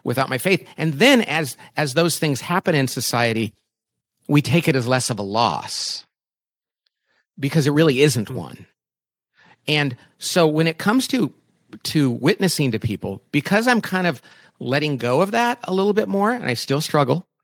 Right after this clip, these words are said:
Speaker 1: you don't fear,
Speaker 2: Mm-hmm.
Speaker 1: you don't really fear the repercussions. And as,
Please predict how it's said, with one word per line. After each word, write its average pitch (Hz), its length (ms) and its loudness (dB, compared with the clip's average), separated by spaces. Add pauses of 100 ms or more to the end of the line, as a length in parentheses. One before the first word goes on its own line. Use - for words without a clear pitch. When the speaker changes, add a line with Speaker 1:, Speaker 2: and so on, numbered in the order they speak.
(1120)
Speaker 1:
you 151 120 -2
don't 226 200 2
fear, 190 640 4 (100)
Speaker 2:
Mm-hmm. 131 120 -10
Speaker 1:
you 180 100 4
don't 233 160 2
really 202 200 4
fear 190 360 0
the 156 120 2
repercussions. 139 1120 -4 (640)
And 165 120 0
as, 170 240 -2